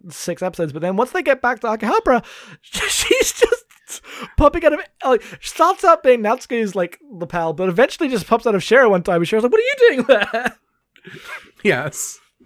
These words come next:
Speaker 2: Yeah, like, full-on Bugs Bunny shit. It's very good.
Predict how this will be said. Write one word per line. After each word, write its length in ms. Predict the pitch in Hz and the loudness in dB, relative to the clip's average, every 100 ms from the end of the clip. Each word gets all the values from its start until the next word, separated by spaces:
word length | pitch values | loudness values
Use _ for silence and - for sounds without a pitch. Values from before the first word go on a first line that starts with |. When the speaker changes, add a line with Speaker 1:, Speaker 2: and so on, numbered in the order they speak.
| 262 139 247 - _ | -4 -4 -6 -16 _
Speaker 2:
Yeah, 240 | 139 107 107 | -4 -2 -2
like, 260 | 127 117 | -4 -6
full-on 480 | 151 - 185 175 151 | -8 0 2 2 0
Bugs 240 | 139 135 110 | -2 -4 -4
Bunny 220 | 113 107 | -4 -6
shit. 340 | - 92 - | -8 -10 -10
It's 160 | 135 107 | -10 -8
very 300 | 107 120 104 | -4 -4 -4
good. 280 | 95 92 | -8 -12